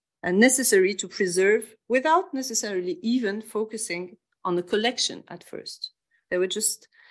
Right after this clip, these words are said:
caring and digitizing and, and, and distributing in during the, the demonstration. You can see this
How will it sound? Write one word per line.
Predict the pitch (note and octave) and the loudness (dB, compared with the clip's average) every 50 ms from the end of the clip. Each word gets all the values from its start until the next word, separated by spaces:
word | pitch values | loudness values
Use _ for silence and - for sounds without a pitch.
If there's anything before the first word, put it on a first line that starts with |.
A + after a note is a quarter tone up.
| - - _ _ _ _ _ _ - | -20 -20 _ _ _ _ _ _ -2
caring | - F3 F#3 G#3+ A#3+ A#3+ B3+ A#3 - | 2 4 4 4 4 4 0 -2 -2
and | - F#3+ F#3 G3 F3 F3+ | -4 -4 -4 -6 -8 -8
digitizing | E3+ A3+ G#3 G#3+ G#3+ G#3+ - F3+ E3 F3 F#3+ G3+ G#3 A3 A3+ A#3+ A#3+ - - | -6 -6 -4 -4 -4 -4 -4 -2 -2 0 -2 -2 -2 -2 -2 -2 -2 -4 -6
and, | E3+ E3 E3 - - - - _ _ | -8 -8 -8 -10 -14 -16 -16 _ _
and, | F3 F3+ E3+ F3 F3 F3 | -8 -6 -6 -6 -6 -6
and | F3+ F#3 F3 E3+ E3+ E3+ D#3+ | -6 -4 -4 -4 -6 -6 -6
distributing | F3 G3+ G3 - - F#3+ E3 E3+ F#3+ G3 - - F#3+ F3 F3 E3+ - | -6 -4 -4 -2 -2 -2 -2 -4 -4 -4 -4 -4 -4 -4 -4 -2 0
in | A3 A3+ A#3+ A#3+ A#3+ A3+ A#3 A#3+ - _ _ _ _ _ _ _ _ - | 2 2 2 2 0 -2 -4 -10 -18 _ _ _ _ _ _ _ _ -4
during | F#3+ A#3 B3+ A#3+ A3 G#3 G3 | -2 0 2 2 2 0 0
the, | F#3+ F3+ E3 - - | -2 -4 -4 -8 -16
the | E3+ E3+ | -18 -14
demonstration. | E3 E3+ E3 D#3+ D3 D#3 - - - B2 B2+ - - - - - | -12 -12 -12 -10 -12 -14 -12 -12 -10 -10 -8 -10 -10 -12 -14 -20
You | - | -20
can | - - E3+ - | -18 -18 -16 -16
see | - - - - - | -14 -14 -14 -14 -14
this | - - - - - - - - | -14 -14 -14 -12 -14 -14 -16 -20